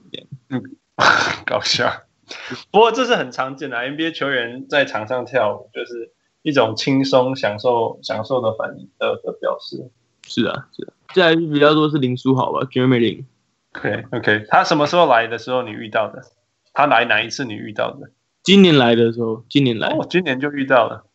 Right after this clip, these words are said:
Speaker 1: 对，不过我以前有看过他一次啊，以前跟我朋友去看一个比赛，有看过他一次。
Speaker 2: 哦，你去看哪一场？
Speaker 1: 有一年有一个什么姚-，姚明带一群球员来台湾的比赛。
Speaker 2: 哦，哦，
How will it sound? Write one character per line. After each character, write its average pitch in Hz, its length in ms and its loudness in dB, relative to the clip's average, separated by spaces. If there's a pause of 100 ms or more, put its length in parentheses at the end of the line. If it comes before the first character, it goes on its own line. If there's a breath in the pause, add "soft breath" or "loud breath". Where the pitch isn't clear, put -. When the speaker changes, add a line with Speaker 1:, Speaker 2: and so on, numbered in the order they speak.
(140)
Speaker 1:
对， 117 240 6
不 127 160 2
过 185 160 8
我 196 140 10
以 143 80 8
前 131 120 2
有 120 60 0
看 147 240 -4
过 131 100 -6
他 127 140 0
一 117 80 -2
次 120 180 -8
啊， - 80 -6
以 117 120 -4
前 123 180 -4 (720)
跟 147 220 6
我 117 280 6 (140)
朋 131 180 2
友 123 140 2
去 131 180 4
看 131 200 2
一 123 40 2
个 113 80 -2
比 131 200 0
赛， 120 140 4
有 - 80 4
看 123 160 -2
过 120 120 0
他 131 160 -2
一 - 80 -4
次。 - 260 -6 (160)
Speaker 2:
哦， 147 140 0
你 139 100 -2
去 175 140 2
看 147 180 2
哪 117 140 4
一 120 60 -4
场？ - 280 -8 (680)
Speaker 1:
有 170 180 10
一 254 80 8
年 208 240 8
有 160 160 8
一 170 60 4
个 180 200 4
什 160 100 -2
么 135 480 0
姚-， 175 340 2
姚 160 160 4
明 165 360 -2
带 180 160 2
一 160 120 2
群 127 180 -8
球 127 260 -6
员 120 80 -6
来 120 120 -6
台 117 180 -10
湾 123 200 -2
的 120 60 -2
比 110 200 -8
赛。 - 300 -6 (380)
Speaker 2:
哦， 110 80 -4
哦， 107 280 4